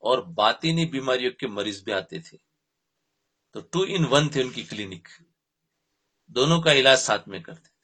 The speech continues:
और ऐसी क्लिनिक बहुत कम मिलती है जिसमें two in one हो, और बाज़ी क्लिनिक three in one होता है जिसमें इल्म भी मिलता है, जिस्मानी इलाज भी होता है और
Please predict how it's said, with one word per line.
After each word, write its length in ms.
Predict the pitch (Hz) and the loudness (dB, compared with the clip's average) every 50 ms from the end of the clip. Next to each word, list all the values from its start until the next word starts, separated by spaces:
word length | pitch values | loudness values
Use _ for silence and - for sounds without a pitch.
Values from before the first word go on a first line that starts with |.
| _ | _
और 140 | - 110 110 | -6 -4 -4
ऐसी 280 | 117 120 120 - 170 160 | -2 -2 0 -2 -2 -2
क्लिनिक 440 | - 156 147 156 160 160 156 156 | -2 -2 -2 0 0 -2 -2 -2
बहुत 220 | 139 139 147 - - - | -2 -2 -2 0 4 4
कम 120 | 156 151 | 4 4
मिलती 340 | 139 127 110 - - - 98 | 4 -2 -8 -10 -12 -12 -12
है 180 | 92 92 87 _ _ _ _ _ _ _ _ _ - | -12 -12 -16 _ _ _ _ _ _ _ _ _ -8
जिसमें 400 | 113 - - 147 143 131 - _ _ 156 | -8 -6 -4 -4 -4 -6 -6 _ _ -4
two 120 | 156 143 | -4 -2
in 160 | 127 143 131 113 104 | -2 -4 -6 -4 -4
one 180 | 110 110 101 | -4 -4 -4
हो, 300 | 87 95 95 - - _ _ _ _ _ _ _ _ _ _ _ _ _ _ _ _ _ _ _ _ _ _ _ - | -8 -14 -18 -20 -20 _ _ _ _ _ _ _ _ _ _ _ _ _ _ _ _ _ _ _ _ _ _ _ -8
और 180 | 104 110 101 | -8 -8 -2
बाज़ी 320 | 92 110 110 127 135 143 151 | 2 4 4 4 4 0 -6
क्लिनिक 400 | - - 147 147 151 156 156 - | -4 -4 -4 -2 -2 -2 -4 -4
three 360 | - - - - 151 175 175 | -6 -10 -8 -4 -4 -2 -2
in 200 | 170 151 135 127 | -2 -2 -2 -2
one 140 | 120 113 101 | -4 -6 -6
होता 340 | 98 101 87 - - - - | -8 -12 -14 -14 -16 -18 -18
है 140 | - _ _ _ _ _ _ _ - - - | -20 _ _ _ _ _ _ _ -20 -18 -6
जिसमें 360 | 117 117 - 151 147 143 139 | -2 0 0 0 0 -2 -2
इल्म 360 | - 147 156 156 156 151 151 143 | 0 0 0 0 0 0 -2 -2
भी 120 | 139 147 | -4 -4
मिलता 380 | 135 123 120 113 - - 110 104 | -4 -4 -6 -6 -4 -4 -4 -4
है, 160 | 104 98 95 | -4 -8 -8
जिस्मानी 500 | 82 113 110 - - 139 139 143 143 139 | -6 -4 -4 -4 -4 -2 -4 -4 -2 -2
इलाज 400 | 131 127 127 131 139 147 151 - | -2 0 2 4 4 4 4 2
भी 140 | - 135 127 | -2 -2 -2
होता 380 | 113 117 113 - - 101 95 92 | -2 -2 -6 -6 -6 -6 -6 -6
है 160 | 90 85 - - _ | -8 -10 -12 -12 _
और 480 | - 110 123 139 156 160 156 - _ | -2 0 0 0 0 -2 -6 -14 _